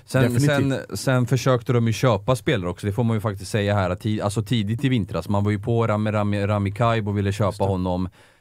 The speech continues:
Speaker 1: Eh, det slutade med att Glenn inte riktigt var såld på den spelartypen för att han tyckte att han var lite för gammal.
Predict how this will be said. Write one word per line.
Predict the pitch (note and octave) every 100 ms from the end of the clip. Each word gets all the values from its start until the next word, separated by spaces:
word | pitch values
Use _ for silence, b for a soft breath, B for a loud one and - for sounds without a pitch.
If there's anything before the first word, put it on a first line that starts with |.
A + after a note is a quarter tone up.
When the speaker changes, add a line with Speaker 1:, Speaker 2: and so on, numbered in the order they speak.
| b
Speaker 1:
Eh, | F#2 F#2+ F#2+
det | G2+
slutade | A2 G2 G2+
med | G2
att |
Glenn | G2+ G#2+ G#2+
inte | G#2 G2 G2
riktigt | F#2 F#2
var | G2
såld | - G2+ G2
på | G2+
den | F#2
spelartypen | F2 G2+ E2+ - F#2+ F#2+
för | G2
att | F#2
han | F2
tyckte | F#2 F2
att | F2+
han | F2+
var |
lite | F#2 F2
för | G2 F2+
gammal. | G2+ G#2 G#2 G#2+ G2+